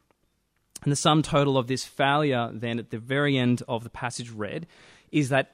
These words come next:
every mouth will be silenced, including the most religious ones. That the whole world, every last one of us, will be held accountable to God. Now, specifically in today's passage,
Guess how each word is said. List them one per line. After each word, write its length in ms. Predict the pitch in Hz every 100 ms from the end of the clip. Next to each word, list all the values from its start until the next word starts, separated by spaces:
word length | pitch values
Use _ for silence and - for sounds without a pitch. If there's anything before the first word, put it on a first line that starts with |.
| -
every 680 | 208 208 185 160 123 107 113
mouth 460 | 117 107 104 - -
will 80 |
be 100 | 110
silenced, 760 | 113 - 90 50 - - - - _
including 500 | 135 - - 180 170
the 60 |
most 260 | 139 127 -
religious 420 | 117 104 104 98
ones. 440 | 90 - 165 - - _ _ _ _ _
That 140 | - 151
the 80 | 147
whole 680 | - 185 190 185 180 156 -
world, 600 | 123 135 139 104 - - _
every 380 | 147 151 - 165
last 380 | 131 123 123 -
one 240 | 127 143
of 100 | 120
us, 420 | 90 - 151 - - _ _ -
will 100 | 127
be 120 | 123
held 300 | 117 117 110
accountable 800 | - - 139 143 113 98 87 90 _ _
to 140 | -
God. 420 | 107 98 87 87 - _ _ _ _ _ _ _ _ _ _ _ _ _ _ _ _ -
Now, 100 | 165
specifically 500 | 175 180 208 202 196
in 80 | 175
today's 320 | 151 143 131
passage, 640 | - 160 165 294 247 -